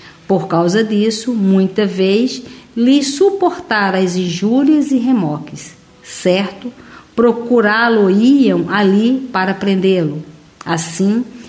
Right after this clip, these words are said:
era de opinião que se recolhesse à casa do consoro Lavadeira, onde costumavam orar e estudar o Evangelho,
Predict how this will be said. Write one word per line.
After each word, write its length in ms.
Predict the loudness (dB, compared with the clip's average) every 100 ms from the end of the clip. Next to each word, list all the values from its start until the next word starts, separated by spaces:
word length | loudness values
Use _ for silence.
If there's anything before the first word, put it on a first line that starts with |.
| -8
era 200 | 0 2
de 140 | 4 2
opinião 720 | 2 2 2 2 0 0 0
que 200 | 0 -2
se 400 | -2 -2 -2 -2 -6 -18 -12 0
recolhesse 840 | 2 2 2 2 4 2 0 -4
à 60 |
casa 680 | -6 -6 -4 0 0 0 -2
do 180 | -2 -4 -6 -6
consoro 720 | -4 -4 -6 -2 0 0 -2 -6 -16 -4
Lavadeira, 800 | -2 0 0 2 2 4 2 -4 -10 -18 -16 -2
onde 320 | 2 2 2
costumavam 800 | 0 0 2 2 4 2 2 2
orar 560 | 2 0 0 2 4
e 140 | 4 4
estudar 640 | 0 -2 -2 0 0 2
o 80 | 2
Evangelho, 840 | 2 0 -2 -2 2 2 2 -2